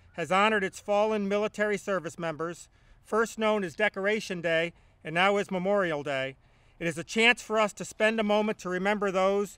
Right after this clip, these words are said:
who lost their lives in military service to our nation. Therefore, it is fitting that we conduct a ceremony with,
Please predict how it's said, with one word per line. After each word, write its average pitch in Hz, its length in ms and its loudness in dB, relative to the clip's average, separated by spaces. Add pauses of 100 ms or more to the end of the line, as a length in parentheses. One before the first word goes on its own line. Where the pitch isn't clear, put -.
(300)
who 180 160 -4
lost 202 400 2
their 208 160 0
lives 190 480 4
in 165 140 -6
military 196 440 -2
service 165 380 -6
to 175 160 -8
our 165 100 -2
nation. 156 520 -8 (1080)
Therefore, 233 400 4
it 196 120 4
is 180 120 -2
fitting 254 360 4
that 208 160 4
we 202 100 -2
conduct 202 440 0
a 185 40 -6
ceremony 190 600 0
with, 160 280 -6